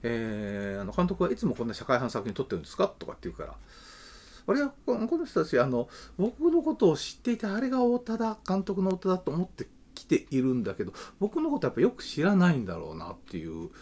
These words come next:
感じがしたんですよね。」で、まあ、最初もそう言いましたけれども、でも、えー、朝日のことはまあま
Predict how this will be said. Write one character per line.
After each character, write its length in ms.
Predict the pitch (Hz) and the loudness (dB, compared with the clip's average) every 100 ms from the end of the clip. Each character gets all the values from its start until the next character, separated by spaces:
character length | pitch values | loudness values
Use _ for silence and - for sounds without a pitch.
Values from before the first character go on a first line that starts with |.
| - - | -20 -12
感 220 | - 101 | -6 -6
じ 140 | 82 80 | -6 -10
が 100 | 78 | -10
し 80 | |
た 120 | - 85 | -10 -12
ん 40 | |
で 60 | - | -14
す 100 | - | -16
よ 100 | - | -18
ね。」 80 | - - - - - - - | -20 -20 -20 -20 -20 -14 -2
で、 380 | 120 110 107 87 | 0 2 2 4
ま 100 | 147 | 2
あ、 100 | 127 | 4
最 140 | 170 | 4
初 80 | 160 | 4
も 80 | 135 | 4
そ 80 | 165 | 2
う 20 | |
言 60 | |
い 20 | 131 | 2
ま 60 | |
し 80 | - | -2
た 80 | 98 | -4
け 100 | 95 | -4
れ 100 | 87 | -4
ど 120 | 98 | -6
も、 220 | 104 92 - - - | -6 -8 -12 -14 2
で 100 | 240 | 4
も、 280 | 220 107 - - - | 6 2 -2 -14 -8
え 180 | 110 104 | -4 -2
ー、 100 | - | 2
朝 200 | 226 247 | 4 4
日 100 | 202 | 4
の 120 | 190 | 4
こ 120 | 220 | 2
と 120 | 226 277 | 0 2
は 80 | |
ま 140 | 127 165 | 6 6
あ 40 | |
ま 240 | 139 85 | 6 2